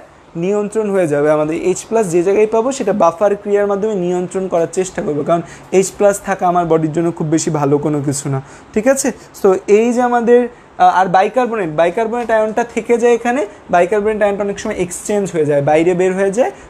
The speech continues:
বা bicarbonate আমাদের কারোর সাথে যুক্ত হয়ে যাবে। দেখা যায় কিছু পরিমাণ এইচ প্লাস প্রবেশ করে, তার সাথে যুক্ত হয়ে যায় bicarbonate, বা bicarbonate এই জায়গায় buffer maintain করতে সাহায্য করে। আমরা জানি আমাদের বডিতে bicarbonate buffer ক্রিয়া হয়, so bicarbonate buffering অ্যাকশনের মাধ্যমে এখানে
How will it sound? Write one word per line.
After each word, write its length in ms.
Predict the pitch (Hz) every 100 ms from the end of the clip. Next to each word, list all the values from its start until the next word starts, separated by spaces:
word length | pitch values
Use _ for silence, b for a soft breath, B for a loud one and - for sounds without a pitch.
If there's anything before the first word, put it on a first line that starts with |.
| -
বা 80 |
bicarbonate 680 | 160 160 170 202 190 185 196 247 B -
আমাদের 260 | 160 160
কারোর 240 | 170 165 165
সাথে 240 | 165 175
যুক্ত 340 | 151 175 -
হয়ে 220 | 208 196 160
যাবে। 280 | 156 190 - B B
দেখা 200 | 156 175
যায় 140 | 170 170
কিছু 180 | 190 202
পরিমাণ 260 | 196 196
এইচ 340 | 196 233 185 -
প্লাস 240 | 214 208 208
প্রবেশ 300 | 196 185 190
করে, 180 | 208
তার 200 | 202 180
সাথে 280 | 165 185 190
যুক্ত 280 | 165 180 -
হয়ে 140 | 190
যায় 140 | 170 160
bicarbonate, 480 | 156 156 165 240 339 B B
বা 60 | 165
bicarbonate 520 | 160 170 185 185 196
এই 60 |
জায়গায় 220 | 185 196 143
buffer 400 | 156 156 202 190
maintain 340 | 170 160 151 143
করতে 200 | 143 151
সাহায্য 400 | 139 139 135 131
করে। 140 | 151 139 B B
আমরা 400 | - 156 160 190
জানি 240 | 208 165 165
আমাদের 220 | 160 160
বডিতে 280 | 151 156 180
bicarbonate 640 | 160 147 165 156 170 170
buffer 320 | 147 139 165 160 170 -
ক্রিয়া 240 | 185 180
হয়, 160 | 180 233 - B -
so 60 |
bicarbonate 500 | 175 180 196 185 185
buffering 360 | 165 156 185 185
অ্যাকশনের 360 | 180 175 185 185
মাধ্যমে 240 | 180 208
এখানে 180 | 214